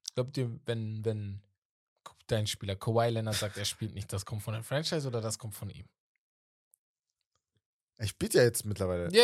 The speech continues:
Speaker 1: ja, jetzt spielt er
Speaker 2: öfter
Speaker 1: gerade.
Speaker 2: jetzt.
Speaker 1: Ich meine nur,
Speaker 2: Ja, ja.
Speaker 1: er war jetzt, er ist der perfekte Beispiel
Speaker 2: Es
Speaker 1: dafür,
Speaker 2: kommt,
Speaker 1: so.
Speaker 2: es kommt. Damals,
Speaker 1: Ja.
Speaker 2: war das seine Idee?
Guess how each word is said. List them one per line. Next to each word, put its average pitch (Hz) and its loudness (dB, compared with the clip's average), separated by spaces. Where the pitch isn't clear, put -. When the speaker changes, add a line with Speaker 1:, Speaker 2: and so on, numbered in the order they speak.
Speaker 1:
ja, 143 6
jetzt 147 4
spielt 254 4
er 175 10
Speaker 2:
öfter 117 4
Speaker 1:
gerade. 110 0
Speaker 2:
jetzt. 110 0
Speaker 1:
Ich - -4
meine 143 4
nur, 127 4
Speaker 2:
Ja, 117 2
ja. - 6
Speaker 1:
er 117 4
war 123 6
jetzt, 127 4
er 139 6
ist 143 2
der 151 4
perfekte 127 -4
Beispiel 127 2
Speaker 2:
Es 113 0
Speaker 1:
dafür, 104 2
Speaker 2:
kommt, 98 0
Speaker 1:
so. 98 -6
Speaker 2:
es 95 -4
kommt. 120 0
Damals, 175 10
Speaker 1:
Ja. 107 4
Speaker 2:
war 139 12
das 151 8
seine 160 10
Idee? 156 10